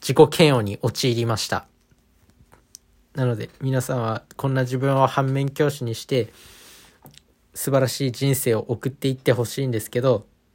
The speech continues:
まあね、あの、ミックスナッツだったらまだ健康的かもしれないんですけど、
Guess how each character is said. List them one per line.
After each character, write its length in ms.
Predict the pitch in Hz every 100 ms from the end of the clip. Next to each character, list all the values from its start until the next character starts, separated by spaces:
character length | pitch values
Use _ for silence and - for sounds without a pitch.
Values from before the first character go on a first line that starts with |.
| - _ _ _ _ _
ま 140 | 135 123
あ 60 |
ね、 180 | 101 101 _
あ 60 | 120
の、 100 | 110
ミ 120 | 110
ッ 40 | -
ク 80 | -
ス 120 | 170
ナ 100 | 208
ッ 60 | 214
ツ 140 | -
だ 60 | 139
っ 40 |
た 120 | 123 123
ら 60 |
ま 120 | 120
だ 220 | 120 104 - - - - _ _ _ _ _ _ _
健 200 | - 143
康 280 | 131 143 135
的 220 | 131 -
か 120 | 139
も 80 | 120
し 120 | -
れ 60 | 113
な 100 | 107
い 40 |
ん 40 | 101
で 80 |
す 80 | 92
け 80 | -
ど、 220 | 101 95